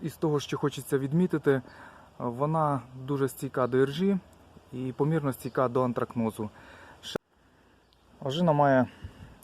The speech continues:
прямостоячі пагони, які при вкритті нахиляються до землі, пришпилюються,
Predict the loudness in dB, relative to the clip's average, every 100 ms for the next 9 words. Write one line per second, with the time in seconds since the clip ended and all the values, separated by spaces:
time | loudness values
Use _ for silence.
0 | -4 0 0 0 0 0 -2 0 2 2
1 | -2 -4 -10 -18 -18 -20 -20 -20 -20 -20
2 | -20 -20 -20 -18 -20 -20 -20 -20 -20 -20
3 | -20 -20 -20 -20 -20 -20 -20 -20 -20 -20
4 | -8 -6 0 -2 4 2 2 -4 2 2
5 | 2 -4 -20 -20 -20 -20 -20 -20 -8 -4
6 | 0 4 4 4 2 0 0 -6 -10 0
7 | 0 2 0 0 -2 -6 2 2 2 0
8 | 0 -2